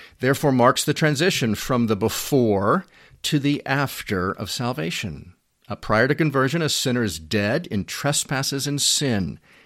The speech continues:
and that is due to Adam's inherited sin. But after conversion, uh, there's new life, new identity, and that is what makes me say,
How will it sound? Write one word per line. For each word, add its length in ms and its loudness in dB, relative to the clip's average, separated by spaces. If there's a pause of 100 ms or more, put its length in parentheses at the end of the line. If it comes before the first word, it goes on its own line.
(420)
and 160 -4
that 120 0
is 100 -2
due 140 2
to 220 0
Adam's 640 -4
inherited 580 -6
sin. 520 -6 (420)
But 100 -6
after 300 -4
conversion, 640 -2 (600)
uh, 160 -4
there's 220 0
new 160 0
life, 680 0
new 220 -6 (180)
identity, 880 0 (540)
and 260 -4
that 280 4
is 280 0
what 160 0
makes 360 0
me 120 0
say, 640 -2